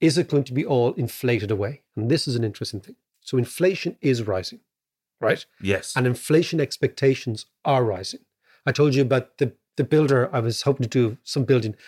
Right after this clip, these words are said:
Speaker 1: And he, he said, you know, "In the light of present inflationary, uh,
Speaker 2: Yeah.
Speaker 1: issues." And he was using the language of the I M F.
Speaker 2: Did
Speaker 1: So
Speaker 2: he whip out a chart?
Speaker 1: he didn't whip out a chart, but he might. But the point is, so inflation is in the system now.
Speaker 2: Yeah.
Speaker 1: And it may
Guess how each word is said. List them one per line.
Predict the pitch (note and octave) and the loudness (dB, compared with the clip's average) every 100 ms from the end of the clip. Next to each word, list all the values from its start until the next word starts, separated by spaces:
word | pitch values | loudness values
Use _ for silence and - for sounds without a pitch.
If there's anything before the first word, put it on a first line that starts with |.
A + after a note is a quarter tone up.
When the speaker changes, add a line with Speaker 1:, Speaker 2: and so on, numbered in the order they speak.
| - _ - | -20 _ -6
Speaker 1:
And | B2 B2 | -2 0
he, | B2 C3 | 0 -2
he | D3+ B2 | -2 -2
said, | - - - | -4 -4 0
you | F3+ | 2
know, | E3 | 2
"In | - | 2
the | C#3+ | 4
light | C3 C#3 B2 | 4 2 0
of | - | 0
present | C#3+ A#2+ B2 | 2 2 0
inflationary, | A#2 - B2+ - B2 A2 - _ _ - | -2 0 -2 -2 -2 -2 -4 _ _ -2
uh, | A#2+ G#2+ G#2 - | 0 0 -2 -6
Speaker 2:
Yeah. | D#3 E3+ D3+ C3 _ - | -2 0 0 -2 _ -14
Speaker 1:
issues." | C#4+ D4+ C#4 F#3+ E3 C#3 - | -14 0 4 4 4 2 2
And | D#3+ | 2
he | |
was | D3+ | 4
using | D#3 D#3+ D#3+ | 2 2 2
the | C#3 | 2
language | C3+ D3+ D3 C3 | 4 4 4 2
of | A#2 | 2
the | B2+ | 2
I | A#2+ | 2
M | A#2 | 0
F. | A#2+ - - | -2 -4 2
Speaker 2:
Did | C3+ | 4
Speaker 1:
So | B2+ | 8
Speaker 2:
he | |
whip | E3 F3+ | 8 8
out | D#3+ | 6
a | B2 | 4
chart? | - A#2+ B2+ B2 - - | 4 4 4 2 -6 -4
Speaker 1:
he | D3 | 0
didn't | B2+ F3+ G3 | 4 4 8
whip | F#3+ | 8
out | F#3 E3 | 8 4
a | |
chart, | - F#3+ E3+ | 6 6 8
but | |
he | F#3+ | 6
might. | G#3+ G#3 G3+ - _ _ | 6 2 0 -10 _ _
But | D3 | 0
the | C#3 | 2
point | - G3 G3 E3 | 6 4 4 2
is, | C3+ - | 2 0
so | - | -2
inflation | C#3+ - F#3+ G3+ - E3 | -2 2 2 2 0 -2
is | C3+ | 0
in | B2 | 0
the | |
system | - B2 - G#2 | 0 -4 -4 -6
now. | A#2 D#3+ _ _ _ - | -6 -10 _ _ _ 0
Speaker 2:
Yeah. | F#2+ E2+ | 0 2
Speaker 1:
And | B2 | 2
it | C3 | 2
may | D3 C#3+ D3 D3 | 2 4 4 2